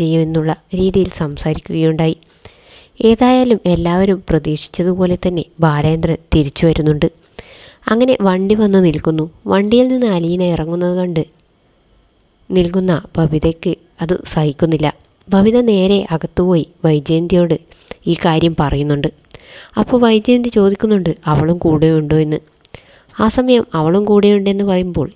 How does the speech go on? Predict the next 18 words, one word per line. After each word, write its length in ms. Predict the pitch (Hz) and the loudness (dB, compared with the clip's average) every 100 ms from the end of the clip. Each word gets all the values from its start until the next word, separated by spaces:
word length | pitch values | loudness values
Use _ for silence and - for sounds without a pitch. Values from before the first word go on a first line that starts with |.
| - | -8
ഇങ്ങനെ 400 | 160 156 170 175 - - - _ 156 | -6 -2 -2 -4 -8 -20 -20 _ -2
ഞെട്ടി 400 | 151 151 - 196 | -2 -2 -2 -2
ദേഷ്യവും 640 | 156 151 147 165 - 185 175 143 | 0 0 0 -2 0 0 0 -2
സങ്കടവും 480 | 139 156 170 180 - - | -4 0 0 0 -4 -6
ഉണ്ട് 260 | 185 165 143 _ _ _ _ _ _ _ _ _ _ - 160 | -4 0 -2 _ _ _ _ _ _ _ _ _ _ -6 0
വൈജയന്തിക്ക്. 540 | 165 151 151 147 - 131 - | 2 2 0 -2 -4 -6 -2
അതിൻ്റെ 260 | 180 208 | 0 0
കൂടെ 220 | 226 233 | 2 4
ഒരു 180 | 226 202 | 4 2
ഞെട്ടലും 460 | 202 165 - 165 160 | 2 -2 -2 -2 -2
ഉണ്ട്. 180 | 147 156 _ _ - | -2 -6 _ _ -6
ഇങ്ങനെ 300 | 196 202 226 | -2 0 2
നിൽക്കുവാണ് 520 | 220 196 - 208 185 - 147 | 0 -2 0 0 0 -4 -4
വൈജയന്തി. 540 | 143 143 156 147 151 _ _ _ - _ - | -2 0 -2 -4 -8 _ _ _ -20 _ -4
ആ 100 | 202 | -2
സമയത്താണ് 760 | 240 233 226 - 240 233 214 - _ _ - | 0 -2 -2 -2 -2 0 -2 -2 _ _ -10
ആദ്യമേ 440 | 156 156 185 196 | -6 -4 0 0
ബാലേന്ദ്രൻ 640 | 180 160 139 156 170 180 | 0 -2 -2 -2 -2 -4